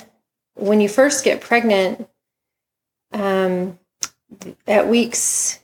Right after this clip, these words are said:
two and three, which is actually one week of fetal development, the arms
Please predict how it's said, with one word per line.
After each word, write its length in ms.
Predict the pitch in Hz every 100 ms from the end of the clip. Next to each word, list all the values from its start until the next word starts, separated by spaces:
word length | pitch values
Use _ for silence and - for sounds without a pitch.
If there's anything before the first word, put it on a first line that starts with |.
| _
two 300 | - 254 240
and 200 | 196 175
three, 460 | - 220 233 180 170
which 220 | 180 175
is 80 | 196
actually 360 | 180 - 185
one 300 | 175 180 175
week 260 | 175 180 180
of 120 | 180
fetal 360 | - 196 185 170
development, 800 | 175 170 156 165 170 170 165 107 _ _ _ _ -
the 320 | 208 208 196 -
arms 840 | 190 202 202 202 208 - - -